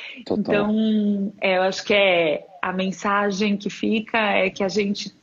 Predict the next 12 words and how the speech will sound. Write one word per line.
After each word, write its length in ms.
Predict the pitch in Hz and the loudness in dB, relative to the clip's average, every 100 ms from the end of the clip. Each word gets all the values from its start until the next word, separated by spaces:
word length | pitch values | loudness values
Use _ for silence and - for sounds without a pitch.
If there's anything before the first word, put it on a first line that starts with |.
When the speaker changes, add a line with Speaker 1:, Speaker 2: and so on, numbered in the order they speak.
| - | 0
Speaker 2:
tem, 300 | 220 233 247 | 0 2 -2
sim, 320 | - 214 202 | -4 -2 -2
Alzheimer 500 | 190 196 190 196 185 | 0 0 0 0 0
não 220 | 208 240 | 0 0
tem 180 | 262 220 | 0 0
cura 280 | 220 202 190 | 0 -2 -2
por 180 | 190 | -4
enquanto. 640 | 175 165 185 190 220 214 294 - - - - | -4 -2 0 0 0 -2 -6 -8 -20 -18 -6
A 100 | - | -4
ciência 760 | 190 - 202 202 208 - 208 185 | -4 0 0 2 -2 0 0 2
evolui 580 | 190 175 196 190 190 190 | 0 0 0 0 0 0
rapidamente, 1120 | - 220 - 214 214 214 208 214 202 - 180 | 0 -2 0 0 0 0 0 0 -2 -4 -8